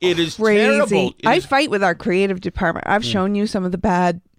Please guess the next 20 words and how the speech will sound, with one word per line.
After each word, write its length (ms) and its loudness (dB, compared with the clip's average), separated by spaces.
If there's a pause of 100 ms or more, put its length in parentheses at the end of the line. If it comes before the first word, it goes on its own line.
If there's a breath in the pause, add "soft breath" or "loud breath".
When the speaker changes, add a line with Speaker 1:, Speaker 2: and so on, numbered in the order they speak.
(380)
Speaker 2:
photoshopping 920 -2
I've 180 -2
gotten 320 -2
sent 320 -4
to 100 -12
using 420 -6
creative 520 -6
for 160 -4
stuff, 420 -6
and 160 -6
I'll, 160 -4
like, 240 -10
argue 360 -6
with 120 -6
our 200 -6
creative 400 -6
department 520 -4
and 160 -8
send 280 -10
stuff 280 -10